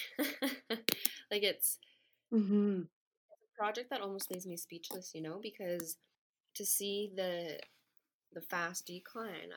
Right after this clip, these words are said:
Speaker 1: of, of the population and the effects it has on, on this community, like, I can't help but think, um, of other surrounding communities too, you know,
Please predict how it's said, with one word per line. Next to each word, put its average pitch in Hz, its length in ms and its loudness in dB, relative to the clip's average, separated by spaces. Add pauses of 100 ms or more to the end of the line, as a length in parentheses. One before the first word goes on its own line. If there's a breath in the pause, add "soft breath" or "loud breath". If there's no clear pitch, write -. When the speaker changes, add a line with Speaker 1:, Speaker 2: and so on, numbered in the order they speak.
(100)
Speaker 1:
of, 160 200 -6
of 170 180 -6
the 185 100 -6
population 170 960 -8 (100)
and 156 280 -8 (200)
the - 80 -6
effects - 360 -8
it - 60 -10 (100)
has 170 240 -8
on, 180 160 -10 (120)
on 160 200 -8
this 208 280 -8
community, 240 540 -8
like, - 180 -8 (540 soft breath)
I 170 100 -8 (120)
can't 175 180 -6 (100)
help 180 180 -8
but 156 120 -6 (160)
think, 175 220 -6 (400)
um, 160 420 -8 (1080 loud breath)
of 190 140 -8
other 180 320 -4
surrounding 170 400 -10 (100)
communities 160 440 -14 (100)
too, 185 80 -14 (100)
you 208 100 -10
know, 180 280 -16